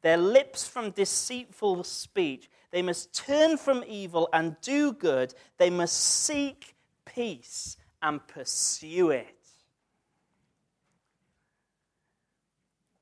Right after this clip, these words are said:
There's a command in Scripture that we are people who will seek peace and pursue it. Seeking peace is not a passive thing.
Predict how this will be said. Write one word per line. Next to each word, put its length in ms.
There's 160
a 60
command 960
in 260
Scripture 600
that 200
we 200
are 40
people 500
who 160
will 220
seek 760
peace 440
and 200
pursue 460
it. 200
Seeking 600
peace 320
is 140
not 280
a 40
passive 600
thing. 540